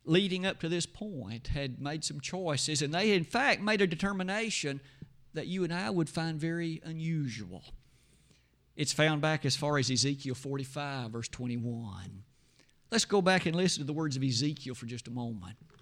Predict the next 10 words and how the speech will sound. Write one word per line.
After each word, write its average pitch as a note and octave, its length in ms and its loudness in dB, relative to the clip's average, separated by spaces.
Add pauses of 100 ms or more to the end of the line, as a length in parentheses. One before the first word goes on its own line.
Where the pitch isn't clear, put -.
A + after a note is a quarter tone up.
(800)
Ezekiel E3 400 2
chapter E3 280 -4
forty-five, B2+ 1160 -4 (640)
verse C3 200 2
number B2+ 160 2
twenty-one. B2 960 0 (1120)
It F3 160 0
was G3+ 300 4
the E3 80 -2
case B2 720 -2